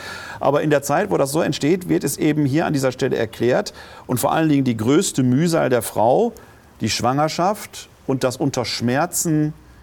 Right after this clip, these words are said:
Kinder zur Welt bringen, wird ja hier in einer besonderen Weise hervorgehoben und betont.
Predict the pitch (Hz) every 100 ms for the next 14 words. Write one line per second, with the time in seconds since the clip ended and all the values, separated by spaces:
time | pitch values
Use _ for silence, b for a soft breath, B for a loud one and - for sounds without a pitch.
0 | b - 180 175 135 - 113 123 127 117
1 | - 117 139 117 92 - B - 127 123
2 | 117 151 127 120 139 139 127 135 139 135
3 | 127 143 147 131 135 139 127 123 131 95
4 | -